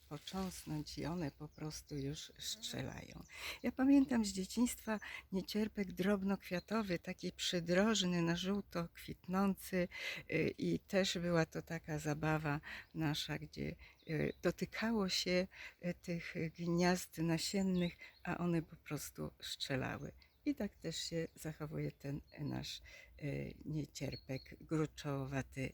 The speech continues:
himalajski. Y, polecam, bo to dobra roślina i bardzo zdrowa, a niedoceniana.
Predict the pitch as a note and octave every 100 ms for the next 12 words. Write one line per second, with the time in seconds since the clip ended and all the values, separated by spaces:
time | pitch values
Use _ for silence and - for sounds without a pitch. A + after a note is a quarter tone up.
0 | - - - A#2 - - - - - D#3
1 | - - - - - - - - D#3 D3
2 | D3+ - - - F4 F#4 C4+ - - -
3 | - - G#3 - C#4 D4+ C#4 C4 B3+ B3
4 | - A#3+ D#3+ D3 D3+ - G#3+ A#3+ B3 A#3
5 | A#3 A#3+ C4+ A3+ - F3+ G#3 A#3 F#3+ -
6 | - D#3+ D#3 - - F3+